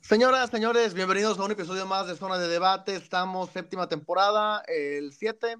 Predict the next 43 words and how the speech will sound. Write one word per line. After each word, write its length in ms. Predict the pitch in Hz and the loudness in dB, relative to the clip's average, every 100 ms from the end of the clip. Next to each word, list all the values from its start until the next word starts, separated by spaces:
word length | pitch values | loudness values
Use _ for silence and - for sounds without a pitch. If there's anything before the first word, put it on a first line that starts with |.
| - | -10
el 140 | 160 | -8
ocho, 360 | 196 - 214 196 | -8 -6 -6 -6
el 120 | 151 | -4
seis, 400 | 214 202 208 - | -4 -4 -8 -14
no 80 | 151 | -16
lo 80 | |
sé. 360 | 143 190 202 196 | -12 -10 -10 -12
Por 120 | - 147 | -8 -4
ahí 80 | 151 | -4
andamos 600 | 170 175 180 165 - _ | 2 0 2 -6 -8 _
ya 240 | 139 135 | -6 -6
después 380 | 135 131 - 143 | -6 -10 -8 -4
de 300 | 151 135 117 104 | -2 -2 -6 -8
más 220 | 123 135 | -6 -6
de 100 | 127 | -8
cien 140 | 135 | -14
episodios. 640 | 127 120 135 139 139 135 _ _ _ - | -16 -14 -6 -2 -2 -6 _ _ _ -12
Desconozco 680 | 110 - 110 120 117 123 107 | -12 -10 -10 -8 -8 -12 -6
cuál 180 | 117 | -4
es 160 | 117 110 | -4 -6
el 140 | 113 | -6
de 80 | 107 | -6
la 80 | 98 | -6
actual 320 | 92 110 107 | -6 -4 -4
temporada, 600 | 107 104 113 135 170 180 - - - _ | -6 -8 -2 2 2 0 -8 -20 -20 _
pero 540 | - 170 185 196 202 - _ _ - | 2 2 4 0 -2 -8 _ _ -10
estamos 480 | - 151 147 135 - | 0 2 2 -2 -8
de 140 | 127 | -4
regreso 500 | 123 123 151 147 165 - | -4 0 0 0 -6 -4
una 160 | 147 | -2
vez 160 | 131 123 | -2 -2
más 260 | 151 165 | 0 0
para 220 | 160 135 117 | 0 0 2
hablar 340 | 131 143 143 | 4 2 2
del 200 | 127 120 | -4 -8
equipo 240 | 117 135 127 | -10 -6 -6
de 60 | |
Tijuana, 640 | 113 110 180 190 190 185 - | -6 -8 2 2 4 -2 -4
como 180 | 110 104 | -16 -16
siempre, 460 | - 160 165 156 | -8 -8 -4 -6
como 180 | 143 107 | -8 -14
cada 220 | 104 131 | -6 -6
semana. 460 | 123 120 135 147 151 | -6 -6 -6 -6 -8